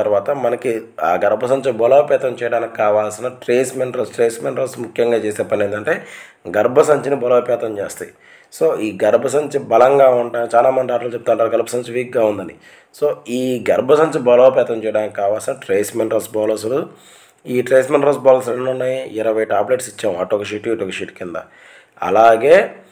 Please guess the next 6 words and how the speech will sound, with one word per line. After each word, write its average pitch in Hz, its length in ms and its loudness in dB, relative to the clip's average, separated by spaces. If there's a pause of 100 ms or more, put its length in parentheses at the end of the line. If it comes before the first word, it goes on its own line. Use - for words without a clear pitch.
(840)
మనకి 143 300 6 (360)
న్యాచురల్గా 151 720 6
ఎదగడానికి 123 500 0
కావాల్సిన 120 340 -2 (300)
న్యాచురల్ 135 540 2
హార్మోన్, 110 440 0